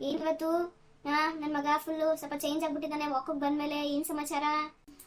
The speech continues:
ಅಲ್ಲ ಕಣೋ, ನಾನೇನ್ ಯಾವತ್ತೂ ನಿನ್ ಕೆಟ್ಟದಕ್ಕೋಸ್ಕರ ನಾನ್ ಹೇಳೋದಿಲ್ಲ. ಮತ್ತೆ ಯಾಕೆ ನಿನಗೆ ಏನಾದ್ರು ಕೆಟ್ಟದಾಗುತ್ತೆ ಅಂದ್ರೆ ನಾನು ಆ ಕೆಲ್ಸ ಮಾಡೋದೂ ಇಲ್ಲ. ಆದ್ರೆ ನಿಮ್ ಅಣ್ಣಂದಿರು ನನ್ ಮಾತ್ ಕೇಳಲಿಲ್ಲ.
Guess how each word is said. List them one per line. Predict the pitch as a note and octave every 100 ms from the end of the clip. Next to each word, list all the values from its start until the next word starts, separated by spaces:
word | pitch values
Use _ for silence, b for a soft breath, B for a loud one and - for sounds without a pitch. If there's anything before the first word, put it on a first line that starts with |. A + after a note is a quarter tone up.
| B B B -
ಅಲ್ಲ | D#4+ F#4+
ಕಣೋ, | F4+ D4 D4 - - D4
ನಾನೇನ್ | D#4 F4 F4+
ಯಾವತ್ತೂ | C#4 D#4 F4
ನಿನ್ | D#4+ D4
ಕೆಟ್ಟದಕ್ಕೋಸ್ಕರ | C#4 D4+ E4 D4+ D4 D4
ನಾನ್ | C#4+ C#4 -
ಹೇಳೋದಿಲ್ಲ. | C4+ C#4 D4 D4 C#4+ C#4+ _ _ C#4
ಮತ್ತೆ | C#4
ಯಾಕೆ | D4 C#4
ನಿನಗೆ | C4+ C4+ C4+
ಏನಾದ್ರು | D#4 E4+
ಕೆಟ್ಟದಾಗುತ್ತೆ | C#4 D4+ D4 C#4+ C#4+
ಅಂದ್ರೆ | C#4
ನಾನು | C#4 C4
ಆ | C4+ -
ಕೆಲ್ಸ | C4+ D4+
ಮಾಡೋದೂ | C#4 B3 B3+ D4 D4+
ಇಲ್ಲ. | C4+ B3+ - B B B
ಆದ್ರೆ | C#4+ C#4+ D4 - -
ನಿಮ್ | D4
ಅಣ್ಣಂದಿರು | C#4+ F4 F4
ನನ್ | E4 C#4+
ಮಾತ್ | C#4 D#4+
ಕೇಳಲಿಲ್ಲ. | D4 C#4+ C#4+